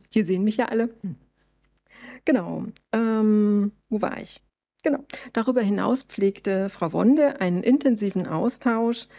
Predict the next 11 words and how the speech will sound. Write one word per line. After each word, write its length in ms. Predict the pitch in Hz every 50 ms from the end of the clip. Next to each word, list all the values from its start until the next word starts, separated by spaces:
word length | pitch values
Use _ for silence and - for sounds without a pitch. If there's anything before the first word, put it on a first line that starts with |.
| - - - _ _
mit 160 | 196 190 -
den 140 | 180 170 -
Ogai-Forschenden 1080 | - 196 233 269 277 240 226 226 226 - - 202 196 214 202 - 208 190 185 175 -
in 140 | - 160 151
Japan, 720 | 156 160 175 233 269 269 - 247 233 226 233 233 233 233 - _ - - - - - - - - _ _ _
ähm, 540 | - 202 190 185 185 185 185 185 185 185 -
und 160 | - 202 190 -
war 160 | 180 165 131
auf 140 | - - -
ihren 420 | 165 165 160 165 156 147 - - - _ - - _ _ _ _ _
Fo-, 160 | _ - 220